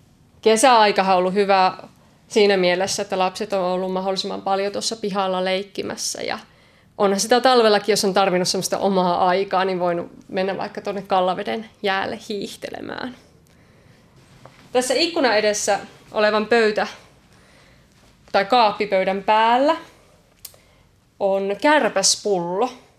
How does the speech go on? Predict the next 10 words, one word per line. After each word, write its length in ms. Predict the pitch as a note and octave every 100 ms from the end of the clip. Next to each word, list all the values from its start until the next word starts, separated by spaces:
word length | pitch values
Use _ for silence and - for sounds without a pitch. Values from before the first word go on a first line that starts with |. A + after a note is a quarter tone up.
| _ _ _ _ _ _ _
Ja 60 | A3
tämmöisiä 280 | A3 A#3 A#3
kärpäspulloja 960 | D#4 D#4+ D4+ A#3 - C4+ B3 G3 F#3+
on 140 | F#3 F#3+
valmistettu 600 | G#3 F#3 F#3 F#3+ F#3 F#3+
silloin 380 | - F#3+ F#3+ G3
tuhatkahdeksansataaluvulla 1300 | G#3 G3+ G#3+ G#3+ G#3+ G3+ F3 F3+ F3+ F3+ F3+ F3+ F3+ -
ihan 260 | A3 A#3 A#3+
teollisesti 920 | A#3+ F#3+ F3 G3 - - - B3+ -
Suomessa. 680 | - A3 G3+ G#3 A#3+ -